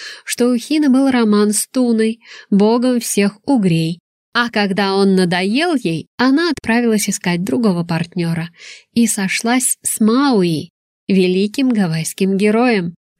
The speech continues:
Когда Туна и Мауи сразились друг с другом за Хину, Туна проиграл поединок, и Мауи похоронил его тело в песке.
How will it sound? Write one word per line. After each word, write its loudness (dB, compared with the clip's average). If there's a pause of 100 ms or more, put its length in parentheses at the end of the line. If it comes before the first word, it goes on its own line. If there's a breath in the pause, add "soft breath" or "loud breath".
(320 loud breath)
Когда 0 (120)
Туна 2
и 4
Мауи 0 (260 loud breath)
сразились 0
друг 0
с 0
другом 2
за 0
Хину, 0 (420 soft breath)
Туна 2
проиграл 2
поединок, -4 (320)
и 4
Мауи 0 (200)
похоронил 2
его 2
тело -2
в -18
песке. -6